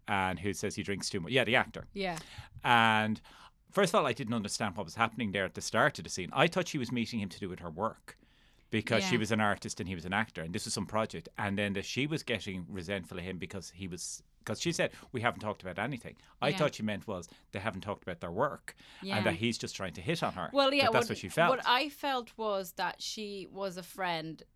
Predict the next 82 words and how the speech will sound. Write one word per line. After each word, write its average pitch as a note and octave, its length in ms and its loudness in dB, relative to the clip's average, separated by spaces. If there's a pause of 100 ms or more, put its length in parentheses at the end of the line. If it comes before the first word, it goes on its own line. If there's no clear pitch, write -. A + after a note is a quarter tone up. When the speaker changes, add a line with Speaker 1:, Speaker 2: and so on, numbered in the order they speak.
Speaker 2:
who G3 120 -10
casually F3 500 -2
did F3 240 -6
it - 120 -8
with E3+ 140 -16
him. - 280 -14 (600)
And F#3 220 -4
that's F3+ 300 0
what F#3 160 -10
they F3 100 -6
were F3 100 -10
discussing F3 460 -10
in E3 60 -6
the E3 80 -8
car, E3+ 320 -2
like, E3+ 160 -8
"Oh, G3+ 80 -6
we G#3+ 120 -6
haven't A3+ 260 -4
talked C4 300 2
about, G3+ 240 0
you G#3+ 80 2
know, G3+ 120 -2
what's F#3+ 260 -2
going G3 240 -2
on, G#3 340 8
and F3+ 240 -6 (260)
Speaker 1:
Yeah. G#2 280 4
Speaker 2:
this G3 160 -4
is G3 100 -6
bad G3+ 340 6
that G3+ 120 2
we're F#3 100 -4
doing A3 300 2
this," G3+ 220 -2
or G3+ 60 -4
whatever, F#3 360 0
and, F3+ 300 -2 (200)
you F#3+ 60 -8
know, F3 380 -6
th-, E3 280 -8
that F3 140 -4
she's F3 180 -4
fallen F#3 240 -2
in F#3 80 -4
love F3 140 -4
with E3+ 140 -8
him C#4+ 280 2
now, F#3 220 0
or, E3+ 60 -6
or F#3 160 0
whatever F3+ 340 -2
it C#3+ 100 -10 (120)
is. - 240 -18
Speaker 1:
But D3+ 80 4
it F3+ 40 4
was F#3 120 0
a - 20 -6
blind C3+ 300 0
date E3 280 0
or G#2+ 80 -6
something - 380 -10
like E2+ 160 -8
that, C#4 140 2
Speaker 2:
Yeah, D4+ 140 10
Speaker 1:
wasn't G3+ 80 4
it? - 20 2
It's B3 80 6
Speaker 2:
then C4+ 80 8
Speaker 1:
the C4+ 60 8
Speaker 2:
I B3+ 40 10
Speaker 1:
first B3 80 10
Speaker 2:
re-, B3+ 80 8
Speaker 1:
time - 120 8
Speaker 2:
then C4+ 80 6
Speaker 1:
they C4+ 40 6
Speaker 2:
you - 60 6
Speaker 1:
met. - 160 8
Speaker 2:
realize, F#3 500 2
yeah, G3+ 200 4
Speaker 1:
Yeah. A3 160 4
Speaker 2:
yeah. F3+ 260 -2